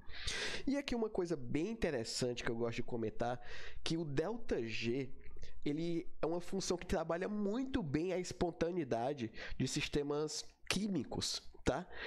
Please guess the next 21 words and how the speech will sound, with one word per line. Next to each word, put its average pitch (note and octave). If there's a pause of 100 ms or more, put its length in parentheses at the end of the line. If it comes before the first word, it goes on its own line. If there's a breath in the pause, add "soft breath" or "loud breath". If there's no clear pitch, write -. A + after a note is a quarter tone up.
(200 loud breath)
Porque A#3
olha B3
só, C#3
quando B3
a C4
gente C4
para A#3+
pra A#3+
poder A3
analisar F#3+
que D#3
delta G#3
G C#3+
igual C3
a A#2
delta D3
H C#3+
menos F3+
T F3
delta F3
S, A#2